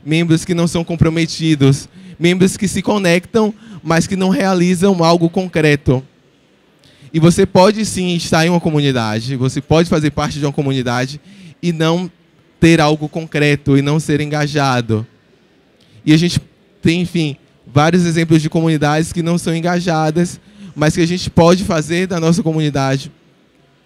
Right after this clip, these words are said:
um lugar diferente. A gente pode tornar a nossa audiência, ou seja no digital, ou seja com os membros da nossa equipe de trabalho, ou turma de faculdade, ou enfim, a gente pode se conectar de uma forma diferente,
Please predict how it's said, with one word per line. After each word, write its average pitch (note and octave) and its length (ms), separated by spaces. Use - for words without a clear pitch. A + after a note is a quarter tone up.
um C3 60
lugar C#3+ 240
diferente. D3+ 580
A C3 40
gente C3+ 120
pode E3 180
tornar E3+ 480
a F#3+ 40
nossa F3 260
audiência, D3+ 720
ou D3+ 220
seja D#3 300
no D3 100
digital, C#3+ 580
ou E3+ 160
seja E3 320
com D#3+ 100
os D3 140
membros D3 300
da C#3+ 60
nossa C#3 180
equipe C#3+ 300
de C3+ 100
trabalho, B2+ 800
ou D3 200
turma D3 300
de C3 80
faculdade, C3 960
ou E3+ 140
enfim, D3+ 360
a C#3 80
gente D3+ 120
pode F3 220
se F3+ 100
conectar D#3 540
de D3+ 80
uma D3 60
forma C#3+ 280
diferente, C3 640